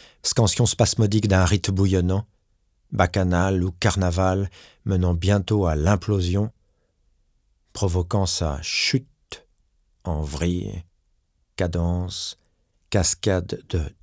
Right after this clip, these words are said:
déchants. Épileptique volte-face ou tergiversation cyclotimique perpétuelle de l'ici.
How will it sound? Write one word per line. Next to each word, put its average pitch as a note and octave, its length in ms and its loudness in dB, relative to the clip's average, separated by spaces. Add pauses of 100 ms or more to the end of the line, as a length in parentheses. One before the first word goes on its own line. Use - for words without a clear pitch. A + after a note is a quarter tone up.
déchants. C#2 380 -2 (2500)
Épileptique B2 580 4
volte-face A#2 640 2
ou G#2+ 80 2
tergiversation A2+ 720 2
cyclotimique A#2 560 0
perpétuelle A2 600 0
de F#2+ 80 2
l'ici. F2 520 -2